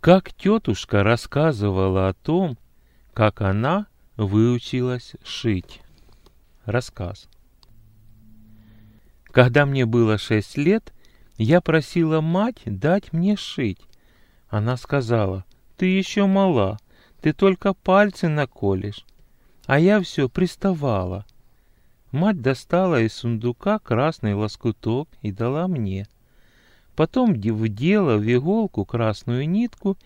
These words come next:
и показала мне, как нужно ее держать. Я стала шить,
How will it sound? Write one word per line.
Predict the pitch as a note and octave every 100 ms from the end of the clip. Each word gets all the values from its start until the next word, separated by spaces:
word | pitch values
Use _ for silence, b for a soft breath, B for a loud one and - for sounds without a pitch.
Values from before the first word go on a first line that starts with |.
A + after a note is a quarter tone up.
| b b b
и | G#3
показала | - F#3+ D3+ B2 B2+ E3+ G3+
мне, | G3 F#3+ F#3+ F#3
как | - A#2+ D#3+ -
нужно | A2 G#2 A2
ее | A#2+ B2+ C3+ D3
держать. | D#3+ E3 D#3+ G#2+ F2+ - _ _ _ _ _ _ - -
Я | A2 B2+ F3+
стала | - F#3 F#3+ F#3+
шить, | F#3 - A#3+ A3+